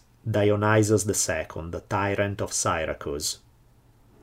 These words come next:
who had hosted Plato and other philosophers before being overthrown, having to flee Sicily and going to exile to Corinth. Plutarch tells that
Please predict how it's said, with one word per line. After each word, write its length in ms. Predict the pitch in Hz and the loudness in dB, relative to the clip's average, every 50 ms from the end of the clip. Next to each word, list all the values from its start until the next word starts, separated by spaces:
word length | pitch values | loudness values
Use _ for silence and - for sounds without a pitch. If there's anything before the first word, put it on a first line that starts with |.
| - - | -6 -2
who 160 | 110 104 95 | 0 0 2
had 220 | 90 87 87 90 | 0 -2 -2 -4
hosted 760 | 90 85 - - - 127 123 120 - - - 127 120 113 - | -6 -8 -2 2 2 4 4 2 0 0 2 2 2 2 2
Plato 520 | - 113 110 104 104 101 - - 107 98 101 | 4 6 6 6 6 4 4 4 4 4 4
and 200 | 98 95 95 95 | 2 2 0 0
other 300 | 98 95 95 98 98 92 | 0 2 2 2 0 0
philosophers 840 | - - 104 95 98 95 90 85 90 - - - 85 82 82 - - | 0 -2 0 2 2 2 2 0 -2 -6 -8 -6 -6 -6 -6 -6 -6
before 440 | 113 104 95 - - 104 98 92 | -6 -6 -4 -4 -2 -2 -2 -2
being 160 | 90 92 90 90 | -2 -4 -4 -6
overthrown, 840 | 87 80 85 78 76 - - 98 87 82 76 71 69 71 73 - - - _ _ - - - - - - - | -6 -6 -6 -6 -8 -8 -8 -8 -6 -6 -6 -8 -10 -12 -14 -16 -18 -20 _ _ -18 -18 -18 -18 -20 -12 -10
having 280 | 95 92 101 101 107 | -6 -4 -2 -2 -2
to 120 | 107 - 110 | -4 -4 -6
flee 260 | - - 110 101 98 | -2 0 2 2 2
Sicily 640 | 92 - - - 101 92 90 - - 95 90 90 87 | 2 0 -2 0 0 -2 -2 -4 -4 -4 -4 -4 -4
and 260 | 82 82 85 90 95 | -4 -6 -6 -8 -6
going 540 | 98 95 90 87 92 90 87 90 90 87 - - - | -4 -2 -2 -2 -2 -2 -6 -8 -10 -10 -12 -10 -6
to 140 | - 98 87 | -6 -4 -4
exile 500 | - - - - 92 82 80 78 80 82 | -4 -6 -6 -4 -4 -4 -4 -4 -6 -8
to 120 | - 113 | -8 -10
Corinth. 640 | 107 - - 87 78 73 71 73 76 78 80 - - - - - - - - - - - - - - - - _ - - _ - - - - - - - - - - - - - - | -10 -8 -6 -4 -4 -4 -6 -8 -10 -12 -14 -16 -18 -20 -20 -20 -20 -20 -20 -20 -20 -20 -20 -20 -20 -20 -20 _ -20 -20 _ -20 -20 -20 -20 -20 -20 -20 -20 -20 -20 -20 -20 -20 -2
Plutarch 560 | - 139 147 160 156 - 143 123 110 107 - | 6 8 8 8 10 10 8 8 8 4 0
tells 360 | - 101 95 87 87 85 - - | -2 -2 -2 -2 -2 -4 -4 -4
that 200 | 95 90 - | -4 -4 -4